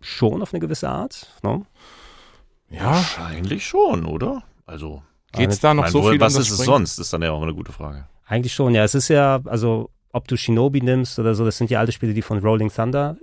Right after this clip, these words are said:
Speaker 1: inspiriert wurden oder
Speaker 2: Mhm.
Speaker 1: kopiert haben.
Speaker 2: Mhm.
Speaker 1: Dieses Konzept Lauf von links nach rechts, aber du hast, äh, ein, äh, Sch-, Schießen und Angreifen ist sehr wichtig und hast diese unterschiedlichen Ebenen, wo du immer hoch und runter springst. Rolling Thunder hat das vorgemacht von, äh, Namco und dann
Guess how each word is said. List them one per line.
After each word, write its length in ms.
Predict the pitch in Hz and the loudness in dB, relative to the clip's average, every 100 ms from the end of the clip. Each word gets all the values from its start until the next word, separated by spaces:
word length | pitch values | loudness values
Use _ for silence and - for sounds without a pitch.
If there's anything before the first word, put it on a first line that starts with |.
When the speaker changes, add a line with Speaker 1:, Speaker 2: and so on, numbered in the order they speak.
| - | -8
Speaker 1:
inspiriert 480 | 135 - 123 120 117 | -6 -2 0 0 0
wurden 220 | 123 123 | 0 0
oder 140 | 104 | -2
Speaker 2:
Mhm. 40 | 101 | -2
Speaker 1:
kopiert 360 | 82 135 120 | 0 0 2
haben. 240 | 107 101 127 | 2 2 0
Speaker 2:
Mhm. 340 | - 90 87 | -4 -10 -4
Speaker 1:
Dieses 180 | 113 104 | -2 0
Konzept 480 | - 104 - 120 - | 0 0 2 0 2
Lauf 260 | 110 120 - | 4 4 4
von 160 | 113 | 2
links 200 | 113 - | 2 0
nach 180 | 104 92 | -2 0
rechts, 240 | 127 147 | -2 -2
aber 160 | 107 101 | -2 0
du 80 | 101 | 2
hast, 300 | 107 - 110 | 0 0 -2
äh, 260 | 101 101 - | 0 -2 -2
ein, 300 | 104 98 - - | -4 -6 -10 -14
äh, 240 | 85 - - | -12 -10 -10
Sch-, 280 | 143 160 147 | -2 0 0
Schießen 360 | - 147 - 117 | -2 -2 0 -2
und 100 | 107 | 0
Angreifen 460 | 120 120 120 - | -2 0 -2 -2
ist 80 | 120 | -2
sehr 140 | 117 117 | 0 -2
wichtig 180 | - | 0
und 60 | 107 | 0
hast 120 | 107 | 0
diese 160 | 107 110 | -2 -2
unterschiedlichen 540 | 113 110 110 98 104 | -2 -2 -4 -4 -4
Ebenen, 420 | 117 123 107 98 | 0 2 2 0
wo 60 | 98 | -2
du 80 | 101 | -2
immer 220 | 101 90 | -2 -2
hoch 140 | 101 | -4
und 100 | 104 | -4
runter 260 | 95 104 101 | -4 -4 -6
springst. 400 | - 101 101 - - - - _ 107 | -6 -10 -10 -12 -20 -20 -20 _ 2
Rolling 260 | 117 117 | 4 4
Thunder 280 | - 113 110 | 2 2 2
hat 80 | 101 | 0
das 120 | - | -2
vorgemacht 400 | 139 147 147 135 | -2 0 -2 -2
von, 240 | 139 131 127 | -2 -2 -2
äh, 220 | 123 120 | -2 0
Namco 540 | 120 127 127 131 120 | 0 -2 -2 -2 0
und 240 | 98 107 98 | 0 -2 0
dann 200 | 104 | 0